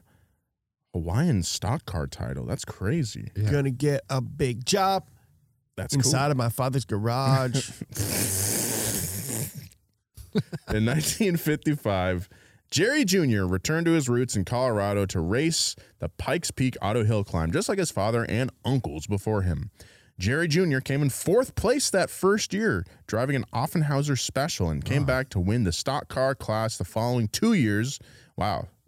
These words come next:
Speaker 1: Nineteen fifty-six and nineteen fifty-seven behind the wheel of a Ford, uh, if you must know. In nineteen fifty-seven, Jerry Junior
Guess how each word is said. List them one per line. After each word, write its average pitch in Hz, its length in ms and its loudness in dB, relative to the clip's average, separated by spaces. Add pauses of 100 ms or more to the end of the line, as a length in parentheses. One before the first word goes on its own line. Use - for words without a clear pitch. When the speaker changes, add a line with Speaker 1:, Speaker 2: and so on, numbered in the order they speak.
(240)
Speaker 1:
Nineteen 101 280 0
fifty-six 104 540 -4
and 87 80 -2
nineteen 90 240 0
fifty-seven 104 540 -2
behind 87 280 0
the 85 60 0
wheel 85 160 0
of 76 60 -4
a 73 40 -4
Ford, 139 480 -2 (460)
uh, 80 220 0
if 73 120 -6
you 87 60 0
must 85 260 -2
know. 135 320 0 (300)
In 120 220 0
nineteen 170 380 2
fifty-seven, 165 600 0
Jerry 160 320 2
Junior 143 500 2